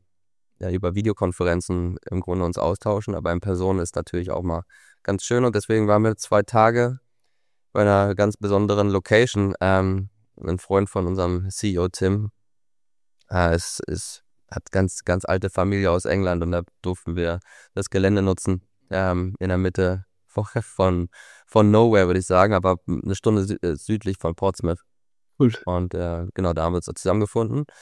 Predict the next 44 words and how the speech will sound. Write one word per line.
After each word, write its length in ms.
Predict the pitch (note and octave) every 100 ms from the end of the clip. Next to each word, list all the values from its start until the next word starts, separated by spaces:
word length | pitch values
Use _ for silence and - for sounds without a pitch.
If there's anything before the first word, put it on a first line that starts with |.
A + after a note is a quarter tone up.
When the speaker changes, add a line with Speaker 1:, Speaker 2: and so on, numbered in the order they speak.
| - - _
Speaker 1:
und 200 | G2 G#2
haben 180 | A2 A2
ein 40 |
bisschen, 440 | A2 - A#2+ A#2+
äh, 380 | A#2 A#2+ A#2 A#2 - _ _ _
ja, 200 | A#2 A#2+
Themen 220 | - C3+
durchgearbeitet. 580 | G#2+ - D2+ E2 E2 - _
Speaker 2:
Hört 180 | - A#2
sich 200 | - A#2+
an 140 | C#3+ C3
wie 100 | A2+
so 120 | A2
ein, 160 | G#2+
so 180 | G#2 G2+
ein 80 | G#2
Schloss, 460 | - - C3+ - -
so 80 |
ein 80 | G2
altenglisches 760 | F#2 A#2 - A2+ A#2 G#2+ - G2
Schloss, 420 | - - E3 -
oder 280 | G#2+ G2 G2+
wie 60 |
ihr 120 | G2+ G2
da 160 | F#2+ F#2+ -
rumlauft. 220 | G2+ A2
Speaker 1:
Ja, 40 |
ich 60 | B2+
glaub, 220 | C#3 C3+
die 140 | B2+ B2
Familie, 440 | A#2+ A#2 B2+ C#3
das 220 | B2+ A#2+
wurde 220 | A#2+ B2
gebaut 380 | B2 A2+ A#2 A#2+
sechzehnhundert, 720 | B2 - - A#2 A#2+ C#3+ D#3+ - - _
Speaker 2:
Wow. 300 | A#2 G#2 F2+ -
Speaker 1:
da 120 | A2+
wo 120 | A#2 A#2
wir 160 | A#2
waren. 280 | A#2+ B2 C#3 - _ _ _ _ _ _ _
Und, 320 | G#2+ A2 G#2
äh, 380 | - G2 F#2+ F#2+ G2 G2
ich 60 |
glaub, 160 | -